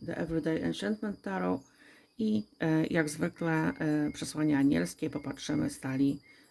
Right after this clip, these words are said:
życie z aniołami. <clears throat> Okej. Proszę moje wyższe ja o prowadzenie zgodnie z najwyższym dobrem dla mnie podczas czytania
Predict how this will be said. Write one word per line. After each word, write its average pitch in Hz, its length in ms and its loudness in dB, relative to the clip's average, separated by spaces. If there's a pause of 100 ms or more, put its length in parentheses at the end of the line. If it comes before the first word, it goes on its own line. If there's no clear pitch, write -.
życie - 460 -2
z - 120 -10
aniołami. - 580 0 (1200)
<clears throat> - 920 2
Okej. - 480 -14 (600)
Proszę 180 340 0
moje 151 280 4
wyższe 151 460 0
ja 160 160 4
o 147 80 2
prowadzenie 160 720 2
zgodnie 143 400 2
z 135 60 -4
najwyższym 143 520 2
dobrem 170 460 2 (480)
dla 185 200 2
mnie 165 200 6
podczas - 460 -4
czytania 180 600 -2